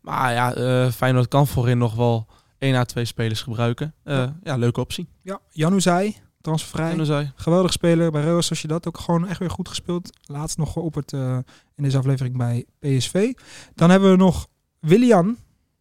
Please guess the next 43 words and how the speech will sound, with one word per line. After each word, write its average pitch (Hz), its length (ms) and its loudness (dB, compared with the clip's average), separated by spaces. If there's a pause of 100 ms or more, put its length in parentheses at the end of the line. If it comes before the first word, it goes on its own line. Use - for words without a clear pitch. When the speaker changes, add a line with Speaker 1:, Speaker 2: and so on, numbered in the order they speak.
(320)
Speaker 2:
de 156 160 -4
man 185 220 4
met, 180 200 2
eh, 175 200 2
de 175 80 -2
afro. 170 600 -2
Bij 151 240 -2
Chelsea, 156 640 2
eh, 135 180 0
ja, 160 200 -4
goede 190 380 -2
jaren 151 320 0
gehad. 175 400 -4
Moest 175 260 2
nu 185 120 4
weg 180 180 -2
bij 160 160 -4
Corinthians. 160 560 0
Of 156 120 -10
sterker 175 360 -4
nog, 147 120 -2
hij 147 100 -4
ging 160 180 -2
zelf 170 300 0
weg - 200 -4
in 156 100 -6
verband 135 220 -2
met 131 180 -4 (280)
doodsbedreigingen. 151 840 2 (380)
Nou 117 120 -4
ja, 113 140 -4
echt - 180 -10
super - 200 -6
triest 147 260 -6
dat 139 100 -8
je - 60 -10
dan 127 180 -2
daar 123 200 -2
weer, 123 160 -2
eh, 123 280 -4
om 127 120 -2
moet 127 140 -4
vertrekken. 143 420 -8